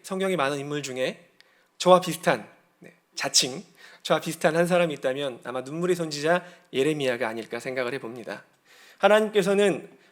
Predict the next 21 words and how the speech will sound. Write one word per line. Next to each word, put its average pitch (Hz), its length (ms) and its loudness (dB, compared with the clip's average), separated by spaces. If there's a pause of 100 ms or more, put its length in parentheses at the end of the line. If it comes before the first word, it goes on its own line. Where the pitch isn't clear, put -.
하나님의 240 420 4
나라를 165 340 6
세우심에 170 480 2
있어 120 440 -6
그의 135 260 -4
눈물로 139 800 -4
그를 156 400 -2 (180)
동참하게 151 800 -2 (160)
하셨습니다. 135 640 -6 (920)
저는 240 180 6
예레미야가 240 400 10
참 233 120 -2
좋습니다. 180 600 0 (920)
어, - 80 -20 (280)
뭐 - 120 -12
비슷한 226 320 4
점이 226 240 6
이것만 202 340 8
있는 175 180 2
건 190 120 2
아니고요. 165 580 0